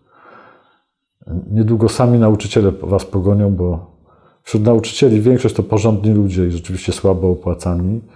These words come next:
którym należy się dużo więcej, ale liderów to macie państwo, pożal się Boże. A jacy liderzy, takie, taka cała społeczność, więc nie pozwólcie, żeby was obrażano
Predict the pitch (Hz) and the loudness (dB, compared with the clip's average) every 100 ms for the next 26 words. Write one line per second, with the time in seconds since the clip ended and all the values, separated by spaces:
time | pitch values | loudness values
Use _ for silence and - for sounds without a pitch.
0 | - _ - 98 101 101 98 95 - 95 | -20 _ -2 0 2 2 2 0 -2 -2
1 | 98 95 92 90 - 104 143 143 - - | 0 0 0 -2 -2 -2 -2 -6 -20 -20
2 | - _ _ - 95 98 98 101 107 123 | -20 _ _ -4 0 4 4 2 4 4
3 | 113 - 101 98 - 90 90 87 - - | 2 0 0 0 0 -4 -2 -4 -6 -10
4 | 85 80 80 82 _ _ _ _ _ _ | -6 -6 -6 -12 _ _ _ _ _ _
5 | _ _ _ _ _ 98 87 78 76 78 | _ _ _ _ _ -2 -2 -2 -6 -8
6 | 67 71 69 73 - _ _ _ _ _ | -8 -8 -8 -14 -18 _ _ _ _ _
7 | _ _ _ _ _ _ _ - - _ | _ _ _ _ _ _ _ -20 -20 _
8 | - 123 127 135 131 120 113 104 120 120 | 0 2 4 2 2 4 2 4 2 2
9 | 113 - 110 104 104 113 110 110 110 104 | -2 0 0 0 -2 -4 -2 0 2 2
10 | - 131 131 110 101 107 - - - - | 2 2 4 2 2 2 -2 -12 -20 -20
11 | - _ _ _ _ - 127 139 135 131 | -20 _ _ _ _ -2 2 4 2 2
12 | 151 120 101 92 92 92 95 92 101 101 | 2 2 2 2 -2 -2 -2 -2 -2 0
13 | 98 95 95 90 95 | 2 2 2 0 -2